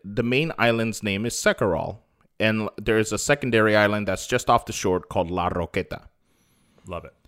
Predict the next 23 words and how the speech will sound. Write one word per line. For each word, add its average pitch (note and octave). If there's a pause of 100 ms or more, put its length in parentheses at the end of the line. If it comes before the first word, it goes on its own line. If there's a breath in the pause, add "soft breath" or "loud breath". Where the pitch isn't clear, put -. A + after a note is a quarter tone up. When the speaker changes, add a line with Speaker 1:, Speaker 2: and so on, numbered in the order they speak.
(800)
Speaker 1:
Uh, G#2+ (100)
you C3
play F#2+
as A2
Alba. F#3+ (460)
Alba A#2+
is A2
this G#2+
young D3
girl F#2+
who, A2
uh, G2+
has G#2+
been G2+
visiting C#3+
the A#2+
island F#2+
every A2+
summer F#2+
with F#2
her G2
grandparents, -
right? F#2+